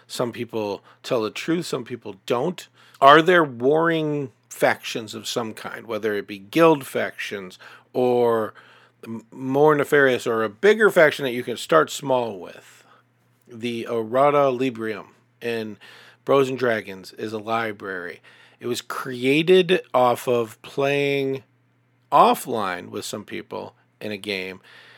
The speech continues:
of, they're just, there's no libraries per se that are written into the books that we had. They thought it would be cool to have it, but they didn't want it to be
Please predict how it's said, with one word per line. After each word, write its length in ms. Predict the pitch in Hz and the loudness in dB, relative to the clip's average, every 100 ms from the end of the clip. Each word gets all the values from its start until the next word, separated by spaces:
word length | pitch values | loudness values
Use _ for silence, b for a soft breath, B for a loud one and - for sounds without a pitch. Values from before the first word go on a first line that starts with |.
| B B - | B B -2
of, 720 | 120 123 123 123 123 113 - _ _ _ _ _ _ _ _ _ | 4 6 6 4 2 -2 -10 _ _ _ _ _ _ _ _ _
they're 220 | 160 190 | 2 4
just, 200 | 196 196 _ _ | 4 -4 _ _
there's 240 | 175 185 | 4 4
no 220 | 196 208 185 | 6 6 6
libraries 1080 | 147 135 143 170 170 185 190 185 185 202 | 6 6 8 6 2 6 8 8 6 2
per 300 | - 175 170 | -2 0 0
se 400 | - 170 160 160 | 0 2 4 4
that 100 | 139 | 2
are 140 | 120 113 | -2 -2
written 360 | 131 127 131 | -2 -2 -8
into 380 | 110 120 113 120 | -4 -6 -6 -8
the 100 | 110 | -8
books 320 | 101 120 104 | -4 -4 -4
that 120 | 120 | -6
we 80 | 110 | -2
had. 380 | 113 110 110 98 | 0 2 0 -2
They 100 | 87 | -8
thought 280 | - 143 156 | 6 8 8
it 100 | 135 | 4
would 120 | 131 | -2
be 100 | 123 | -4
cool 280 | - 127 113 | -8 -8 -6
to 80 | 95 | -6
have 320 | 107 110 107 | -2 -2 -2
it, 120 | 101 | -6
but 120 | 101 | -6
they 100 | 95 | -8
didn't 360 | 92 156 156 147 | -2 -2 0 -4
want 180 | 143 127 | -4 -6
it 80 | |
to 80 | 127 | -10
be 360 | 117 117 113 | -6 -4 -4